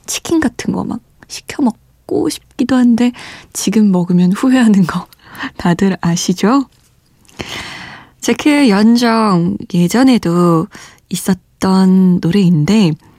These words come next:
다시 만들었어요. 옛날에 나왔던 제키의 연정은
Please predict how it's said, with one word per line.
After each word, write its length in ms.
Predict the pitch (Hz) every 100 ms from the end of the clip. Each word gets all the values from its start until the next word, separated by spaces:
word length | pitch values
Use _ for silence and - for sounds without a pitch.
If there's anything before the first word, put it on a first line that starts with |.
| _ - _
다시 260 | - 208 -
만들었어요. 920 | 196 165 165 180 - 165 170 175 170 180 _ _ _ _ _ _ - - _ - - - _
옛날에 460 | 202 208 285 339 339
나왔던 720 | 294 277 269 _ 247 247 247
제키의 420 | 220 185 - 202
연정은 720 | 175 175 185 180 262 240 160